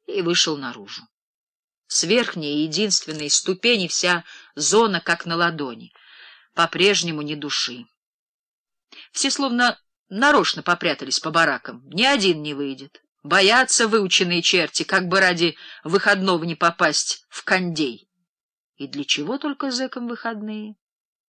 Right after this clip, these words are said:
Ни на что они им. Баловство одно. Приподняв фуражку со звёздочкой, Хряков стал обтирать платком обритую наголо с плоским затылком и маленькими мясистыми ушами голову.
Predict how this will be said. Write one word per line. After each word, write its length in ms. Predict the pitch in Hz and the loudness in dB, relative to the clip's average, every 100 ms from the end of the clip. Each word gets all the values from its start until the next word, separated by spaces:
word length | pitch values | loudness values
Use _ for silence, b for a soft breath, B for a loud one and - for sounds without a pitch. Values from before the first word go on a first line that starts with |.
| _ _ _ | _ _ _
Ни 140 | 151 160 | -8 -2
на 120 | 165 | 0
что 320 | - - 311 | 0 0 -2
они 360 | 175 143 135 135 | -2 -6 -12 -16
им. 160 | 156 _ _ _ _ | -20 _ _ _ _
Баловство 640 | 143 165 175 - 208 285 | -4 0 0 0 -6 -8
одно. 400 | - 127 123 131 _ _ _ _ _ B B B B | -8 -10 -14 -18 _ _ _ _ _ B B B B
Приподняв 560 | - 202 240 226 269 254 | -2 0 2 4 2 2
фуражку 500 | 247 240 240 - 233 | 2 4 4 2 -2
со 160 | 233 220 | 2 2
звёздочкой, 640 | 208 294 254 220 - 180 | 2 2 2 0 2 0
Хряков 340 | 233 262 233 | -2 -4 -4
стал 220 | - 247 | -2 0
обтирать 440 | 240 - 226 233 - | 0 -2 0 0 0
платком 500 | 220 220 - 247 226 | 0 0 -2 0 2
обритую 540 | 214 226 226 220 220 | 2 0 -2 0 0
наголо 520 | 202 226 202 208 202 196 B B B B B | 2 2 2 2 2 0 B B B B B
с 160 | - - | -8 -6
плоским 480 | 196 214 202 - 196 | 2 4 4 2 0
затылком 640 | 185 190 214 220 - 190 | 2 2 0 -2 -2 -6
и 260 | 175 180 170 | -6 -4 0
маленькими 640 | 185 214 190 170 - 151 | 2 2 2 -4 -8 -8
мясистыми 760 | 147 143 165 185 196 175 - 175 | -8 -8 -2 0 0 -2 -6 -6
ушами 500 | 175 - 185 170 165 | -4 -2 -2 -2 -6
голову. 720 | 180 156 160 127 117 113 - | -10 -4 -4 -4 -6 -16 -20